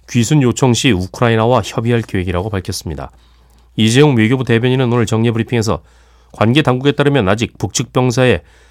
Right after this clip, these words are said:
귀순 관련 입장 표명은 없는 것으로 안다며 이같이 설명했습니다. 앞서 국가정보원은 우크라이나군이 지난 구 일 러시아 쿠르스크 전장에서 북한군 두 명을 생포한 사실을 확인했다며 우크라이나 정보당국과 긴밀한 협조를 통해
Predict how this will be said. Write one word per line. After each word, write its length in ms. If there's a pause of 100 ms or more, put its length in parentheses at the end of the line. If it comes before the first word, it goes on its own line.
(160)
귀순 360
관련 280
입장 340
표명은 400
없는 200
것으로 280
안다며 340
이같이 340
설명했습니다. 800 (640)
앞서 300
국가정보원은 720
우크라이나군이 800 (440)
지난 340
구 160
일 180
러시아 260
쿠르스크 400
전장에서 680
북한군 500
두 140
명을 240
생포한 460
사실을 340
확인했다며 520 (540)
우크라이나 420
정보당국과 800
긴밀한 400
협조를 320
통해 300